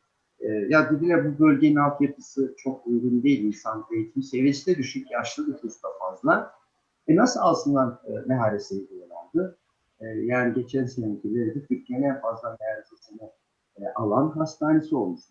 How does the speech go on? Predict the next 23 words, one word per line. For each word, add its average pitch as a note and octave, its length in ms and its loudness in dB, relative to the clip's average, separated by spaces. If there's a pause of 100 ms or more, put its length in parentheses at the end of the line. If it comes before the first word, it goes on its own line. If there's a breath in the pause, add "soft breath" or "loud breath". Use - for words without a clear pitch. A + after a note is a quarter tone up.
(100)
Demek G3 260 2
ki - 60 -2
o C#3+ 140 -2
kitleye D#3 380 2
gittiğinizde, D3+ 840 4 (260)
o C#3+ 100 -2
kitleye C3+ 400 -4
bunu C3 220 4
anlattığınızda, B2 840 4
onlarla D#3+ 560 4
birlikte C3 460 4
ne F3 40 6
istediğini A2 500 2
anladığınızda C#3+ 880 -2 (200)
aslında C#3+ 500 -2
yaşlısı - 400 -8
da C3+ 60 0
olsa, F#2+ 520 -4
eğitim C3+ 320 4
seviyesi A2+ 380 -2
düşük - 300 -14
de F#2+ 40 -10
olsa - 400 -10